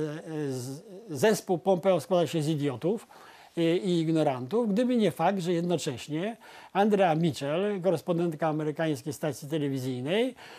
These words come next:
odkryła, że powstanie w getcie było skierowane przeciwko polskiemu i nazistowskiemu reżimowi.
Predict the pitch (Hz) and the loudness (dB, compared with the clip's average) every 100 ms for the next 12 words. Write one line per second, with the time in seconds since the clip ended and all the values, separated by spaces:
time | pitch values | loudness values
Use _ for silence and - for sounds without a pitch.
0 | - - 208 202 175 165 151 180 254 233 | -20 -2 0 0 2 4 6 6 4 2
1 | 156 165 170 - 208 190 156 143 143 - | 0 0 -2 0 2 2 0 0 -2 -2
2 | 190 220 208 240 170 202 180 160 175 202 | -2 0 4 2 4 2 2 2 2 2
3 | 202 - 165 156 190 170 180 139 - 175 | 0 -2 -6 -4 -4 0 0 0 0 0
4 | 202 196 175 156 165 139 - 165 - 175 | 2 2 2 2 2 -2 -4 -8 0 0
5 | 180 175 196 160 147 165 143 117 | 2 0 2 0 2 2 0 -4